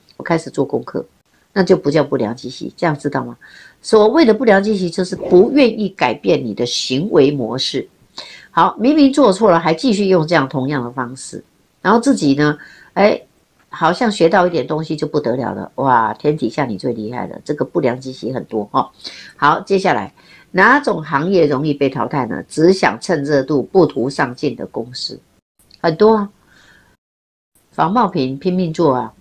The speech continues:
然后呢，做得一模一样啊，被抓包了，公司很快就倒。你刚开始赚到钱哦，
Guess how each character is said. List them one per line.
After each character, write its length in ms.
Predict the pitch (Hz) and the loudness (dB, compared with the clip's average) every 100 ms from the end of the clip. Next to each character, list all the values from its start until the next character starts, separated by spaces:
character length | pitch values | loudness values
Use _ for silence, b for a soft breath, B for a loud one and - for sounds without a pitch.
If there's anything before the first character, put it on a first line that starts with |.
| - _ _ _ | -20 _ _ _
然 180 | 143 180 | -2 0
后 120 | 220 | 2
呢， 120 | 165 | 0
做 160 | 165 190 | 2 4
得 80 | 160 | 4
一 120 | 185 | 4
模 220 | 147 135 | 2 0
一 120 | 135 | 0
样 200 | 160 139 131 | 0 -4 -6
啊， 300 | 113 107 - - | -10 -14 -16 -4
被 100 | 185 | -2
抓 180 | - 165 | 0 0
包 240 | 160 151 | 0 -2
了， 200 | 147 131 _ _ _ _ _ _ - | -4 -8 _ _ _ _ _ _ 0
公 160 | 190 | 0
司 140 | 190 190 | 2 0
很 120 | 170 | 0
快 160 | 127 147 | -2 0
就 120 | 139 | 0
倒。 240 | 107 - - _ _ _ _ _ _ _ _ _ _ _ _ - | -4 -14 -16 _ _ _ _ _ _ _ _ _ _ _ _ 0
你 160 | 185 | 0
刚 300 | 180 - 247 | 0 2 0
开 140 | 262 247 | 2 0
始 140 | 160 | 0
赚 180 | 147 165 | -4 -2
到 180 | 165 131 | -2 -2
钱 180 | 117 107 | -6 -8
哦， 180 | 113 | -10